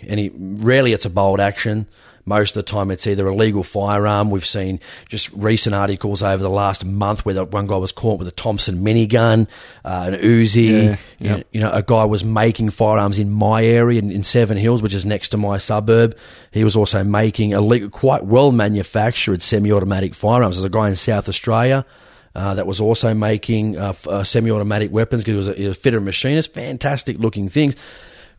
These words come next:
Speaker 1: Do these people need to be philosophically correct? How can on one effort you advocate for the continuation of pistols, which I agree with, great pistols are fantastic, and I agree with them, but then on the next
Speaker 2: Yeah.
Speaker 1: breath, they're saying no semi-automatic rifles when ninety-five, I, mean, I don't know the exact thing, but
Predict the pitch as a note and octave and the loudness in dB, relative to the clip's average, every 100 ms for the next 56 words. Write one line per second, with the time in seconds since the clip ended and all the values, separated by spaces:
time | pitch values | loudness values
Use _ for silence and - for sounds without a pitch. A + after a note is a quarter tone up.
0 | - - - D3 G3 G#3+ E3 C3+ B2+ A#2+ | -20 -16 -6 2 2 4 2 2 2 2
1 | A2+ - C3 A2+ - A#2 - - G#2+ G2 | 0 2 2 2 0 -2 -2 -6 -6 -6
2 | - B2 C3+ E3 E3 C#3+ A#2+ A#2+ C#3+ G#2+ | -2 -2 0 0 0 0 0 0 0 -2
3 | G2+ G#2+ G2+ G#2 G#2 - A2+ A#2+ A#2+ - | -4 -6 -4 -2 -4 -2 -4 -4 -6 -4
4 | A2+ G2 - G#2+ G2 F#2+ - - G#2 C3+ | -4 -4 -4 -4 -4 -8 -10 -10 -4 -2
5 | B2+ A#2 A2+ - G2+ - D3+ - F#2+ C3+ | 0 0 0 -2 -8 -2 -2 0 -4 -4
6 | G3+ D#3+ D#2+ D3 A#2 E2+ - C3 - D3 | 0 0 4 2 2 -2 -2 -2 0 -4
7 | G2+ - F2+ G2 D3+ - E2+ G2+ C3 G2 | -6 -4 -4 -2 -2 -2 -4 0 0 2
8 | A#2+ G#3+ D#3+ F#2+ D#2+ - - - - B2+ | 2 2 2 -2 -4 -16 -20 -20 -10 -2
9 | C#3 B2+ C#3 F3 B2 A2+ G#2 A2+ - A2+ | 0 2 2 0 -2 0 2 2 0 0
10 | C#3 C3+ - C3+ C3+ B2 - _ _ _ | 2 2 2 2 2 -2 -8 _ _ _
11 | - A2+ C3 D#3+ - D#3 C#3+ C#3 C3 B2+ | -4 0 2 2 2 2 2 2 4 4
12 | B2+ C3 A2 A#2 D3 - B2 A2 B2+ B2 | 2 0 0 0 0 0 -4 -2 -2 -2
13 | A#2+ B2+ C#3+ D3+ B2 - C3+ G#2+ A2+ A#2+ | -2 0 0 0 -2 -2 -4 -4 -2 -2
14 | A2+ F#2+ F2+ G2+ A#2+ - F#2 G#2 A2 | -2 -4 -2 0 -2 -4 -6 -4 -4